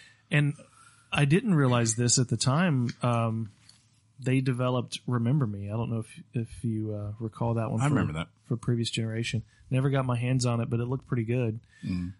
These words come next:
Speaker 1: Um, I think it got mixed reviews, but that's okay.
Speaker 2: Kinda like this
Speaker 1: So,
Speaker 2: one.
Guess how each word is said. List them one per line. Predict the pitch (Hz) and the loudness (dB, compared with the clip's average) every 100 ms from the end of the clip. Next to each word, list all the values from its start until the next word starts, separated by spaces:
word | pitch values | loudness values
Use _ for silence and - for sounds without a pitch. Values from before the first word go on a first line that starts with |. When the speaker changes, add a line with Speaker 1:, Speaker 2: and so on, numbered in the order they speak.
| _ - | _ -4
Speaker 1:
Um, | 117 110 107 104 _ _ 147 | -2 -2 -6 -12 _ _ -6
I | |
think | 123 113 | -4 -2
it | |
got | 107 101 104 | -4 -4 -6
mixed | 104 - | -6 -4
reviews, | 104 98 98 104 | -6 -6 -8 -6
but | - - - _ _ _ _ _ - - | -6 -8 -10 _ _ _ _ _ -16 -12
that's | 104 | -8
okay. | 107 - 107 101 - | -8 -6 -8 -8 -10
Speaker 2:
Kinda | - 170 170 | -2 0 4
like | 165 143 | 2 4
this | 165 147 | 2 2
Speaker 1:
So, | |
Speaker 2:
one. | - 151 | 0 -2